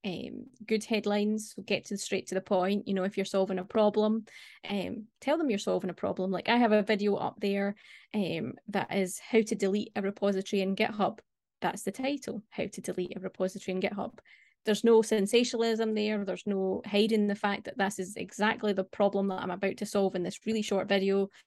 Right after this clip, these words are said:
Um, my thumbnail is very simple.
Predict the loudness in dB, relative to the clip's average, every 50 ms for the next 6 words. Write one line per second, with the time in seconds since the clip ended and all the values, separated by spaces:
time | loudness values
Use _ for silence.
0 | -20 -20 -20 -20 -16 _ -4 -2 0 2 0 0 -2 -4 -8 -10 _ _ _ _
1 | _ _ _ _ -4 -2 -2 -2 0 4 4 6 8 8 8 6 6 4 2 -2
2 | -6 _ _ _ -8 -8 -8 -4 0 2 2 2 2 2 0 0 0 2 4 4
3 | 4 4 2 -2